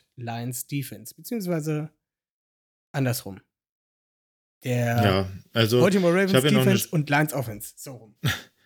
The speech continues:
Speaker 2: Ich habe noch eine Statistik, ähm, was unsere Third Downs angeht. Äh, da haben wir eins von zehn completed.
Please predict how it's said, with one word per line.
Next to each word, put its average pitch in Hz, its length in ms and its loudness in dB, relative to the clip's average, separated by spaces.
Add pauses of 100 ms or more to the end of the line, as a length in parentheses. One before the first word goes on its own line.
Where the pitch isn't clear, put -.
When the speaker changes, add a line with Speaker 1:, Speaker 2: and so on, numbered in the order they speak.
(320)
Speaker 2:
Ich - 60 -4
habe 123 180 4
noch 131 100 4
eine 123 140 0
Statistik, 123 880 2
ähm, 113 440 2 (140)
was 127 280 2
unsere 113 260 4
Third 113 300 2
Downs 123 320 2
angeht. 131 500 2 (520)
Äh, 117 320 2
da 113 200 2
haben 117 120 2
wir 117 180 4
eins 127 480 0
von 120 280 2
zehn 113 580 2 (1160)
completed. 113 680 2